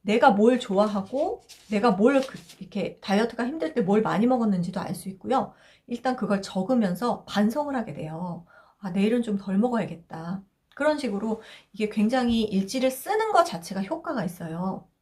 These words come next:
머릿속에 있는 거와 쓴다는 거는 굉장히 많은 차이가 있거든요. 그래서 꼭 쓰셔요. 네, 내가 먹은 거를 한번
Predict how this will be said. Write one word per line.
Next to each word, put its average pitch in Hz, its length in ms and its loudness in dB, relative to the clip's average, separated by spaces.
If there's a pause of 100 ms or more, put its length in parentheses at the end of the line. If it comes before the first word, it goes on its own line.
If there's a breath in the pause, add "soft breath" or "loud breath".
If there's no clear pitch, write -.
(400 loud breath)
머릿속에 302 480 2
있는 190 220 2
거와 233 380 0
쓴다는 370 520 2
거는 190 180 -4
굉장히 196 360 -2
많은 165 240 -8
차이가 277 300 -4
있거든요. 196 600 -6 (320 soft breath)
그래서 196 320 -6 (120)
꼭 381 440 2 (280)
쓰셔요. 196 800 -6 (520)
네, - 260 -16 (340)
내가 214 280 2
먹은 233 420 2
거를 247 480 0
한번 202 460 -2